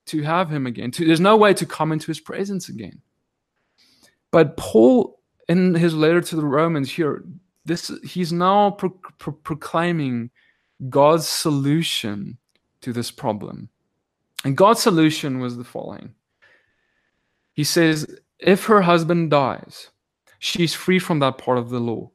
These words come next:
so that she's not an adulteress, having become another man's." And so how God came to solve this massive problem was he came in the flesh, and he came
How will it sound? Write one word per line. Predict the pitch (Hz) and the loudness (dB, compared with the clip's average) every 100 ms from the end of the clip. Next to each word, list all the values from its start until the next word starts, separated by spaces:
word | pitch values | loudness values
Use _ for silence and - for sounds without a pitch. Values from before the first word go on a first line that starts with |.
| _ | _
so | - | 0
that | 139 127 | 0 0
she's | 147 | 0
not | 139 | 2
an | 139 | 2
adulteress, | 147 131 131 127 113 | 2 2 2 0 -4
having | 120 120 | -2 -2
become | 120 117 123 | -4 -6 -6
another | 120 117 113 | -6 -6 -6
man's." | 113 - - - - _ _ _ _ _ _ _ _ - | -8 -10 -12 -16 -20 _ _ _ _ _ _ _ _ 0
And | 151 | 2
so | - 180 | 6 6
how | 165 175 208 240 | 6 6 6 6
God | 165 180 185 180 | 6 6 6 4
came | - - 160 127 - 110 127 | -4 -6 -4 -4 -6 -12 -8
to | 160 | -8
solve | 147 - 160 180 156 | -4 -2 2 2 0
this | 147 139 - - _ _ - | -4 -4 -8 -16 _ _ -4
massive | 139 170 180 180 | -2 0 -4 -8
problem | - 117 117 104 - 104 113 _ _ _ _ _ _ _ _ | -8 -6 -6 -8 -12 -16 -20 _ _ _ _ _ _ _ _
was | - 127 | -8 -6
he | 135 185 | -4 -6
came | 180 165 156 | -6 -8 -6
in | 147 | -4
the | 123 | -6
flesh, | - 127 - - - - _ _ _ _ _ _ _ | -8 -10 -10 -14 -18 -18 _ _ _ _ _ _ _
and | 127 123 | -6 -4
he | 123 156 | -2 -4
came | - 143 110 98 101 | -6 -8 -6 -8 -10